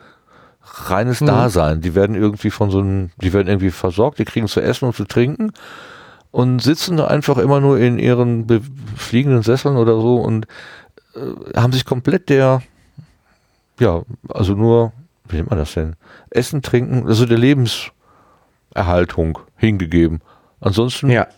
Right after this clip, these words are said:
Speaker 1: nix mehr, passiert nix mehr. Das erinnert mich an diese, diese, diese Beschreibung.
Speaker 2: An dieses Bild,
Speaker 1: Mhm.
Speaker 2: genau.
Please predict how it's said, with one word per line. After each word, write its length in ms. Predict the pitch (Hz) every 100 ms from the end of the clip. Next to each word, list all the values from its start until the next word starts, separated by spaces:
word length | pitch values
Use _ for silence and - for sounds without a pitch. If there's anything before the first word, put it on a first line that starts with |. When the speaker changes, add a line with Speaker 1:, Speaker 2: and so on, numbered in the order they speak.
| -
Speaker 1:
nix 300 | 113 - 95
mehr, 180 | 76 65
passiert 380 | 107 - 120
nix 320 | 110 113 - -
mehr. 220 | 71 65 _ - - - - _ _ _ _ _ _
Das 140 | 87 85
erinnert 320 | 123 143 107
mich 180 | 101 82
an 100 | 76
diese, 500 | 87 90 85 78 - _ - _ _
diese, 280 | 98 85 95
diese 260 | - 85 85
Beschreibung. 340 | 82 - 76
Speaker 2:
An 20 | 80
dieses 280 | 120 76 73
Bild, 480 | 95 85 65 - -
Speaker 1:
Mhm. 240 | 117 123
Speaker 2:
genau. 480 | 135 107 69 60